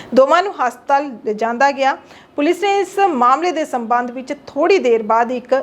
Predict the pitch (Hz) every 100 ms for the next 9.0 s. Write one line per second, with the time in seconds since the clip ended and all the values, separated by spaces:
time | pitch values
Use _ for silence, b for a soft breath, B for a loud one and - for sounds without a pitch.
0 | 262 254 262 262 302 403 415 233 220 214
1 | 226 226 - 277 285 214 202 - 208 208
2 | 214 220 240 - B B B 269 277 262
3 | 381 359 330 359 349 359 359 220 240 254
4 | 269 349 240 220 220 320 294 262 254 254
5 | 247 262 262 233 220 220 220 233 247 -
6 | 269 294 - 226 226 277 262 254 269 -
7 | B B B - 277 - 294 294 294 220
8 | 208 208 214 214 208 233 247 254 247